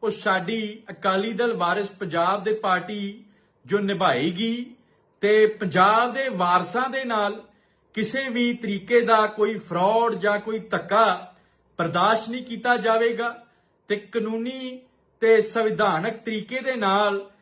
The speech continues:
ਜਿੰਨੇ ਵੀ ਪੰਜਾਬ ਦੇ ਵਾਰਸ ਨੇ, ਉਹਨਾਂ ਨੂੰ ਬਚਾਇਆ ਜਾਵੇਗਾ ਤੇ ਕੋਈ ਧੱਕਾ, ਕੋਈ ਰਿਸ਼ਵਤਖੋਰੀ, ਕੋਈ ਭ੍ਰਿਸ਼ਟਾਚਾਰ, ਇਹ ਬਰਦਾਸ਼ਤ ਨਹੀਂ ਕੀਤਾ ਜਾਵੇਗਾ ਤੇ ਇਸ ਦੇ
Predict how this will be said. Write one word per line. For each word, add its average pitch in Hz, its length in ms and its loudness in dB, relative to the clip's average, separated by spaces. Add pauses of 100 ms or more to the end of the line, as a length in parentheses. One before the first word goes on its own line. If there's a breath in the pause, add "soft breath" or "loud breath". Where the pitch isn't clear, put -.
(260 soft breath)
ਜਿੰਨੇ 277 340 -2
ਵੀ 294 120 -4
ਪੰਜਾਬ 202 540 2
ਦੇ 220 120 2
ਵਾਰਸ 185 460 0
ਨੇ, 220 120 -8 (140)
ਉਹਨਾਂ 208 200 -8
ਨੂੰ 220 180 -10
ਬਚਾਇਆ 175 460 -2
ਜਾਵੇਗਾ 214 680 -2 (400 soft breath)
ਤੇ 220 120 0
ਕੋਈ 269 380 -4
ਧੱਕਾ, 220 460 0
ਕੋਈ 247 480 -2 (500 soft breath)
ਰਿਸ਼ਵਤਖੋਰੀ, 226 840 0
ਕੋਈ 233 360 0
ਭ੍ਰਿਸ਼ਟਾਚਾਰ, 214 920 0 (420 soft breath)
ਇਹ 214 180 4
ਬਰਦਾਸ਼ਤ 180 460 0
ਨਹੀਂ 233 120 -10
ਕੀਤਾ 226 320 -2
ਜਾਵੇਗਾ 214 560 -2 (600)
ਤੇ 208 200 4 (100)
ਇਸ 185 160 -4
ਦੇ 208 420 4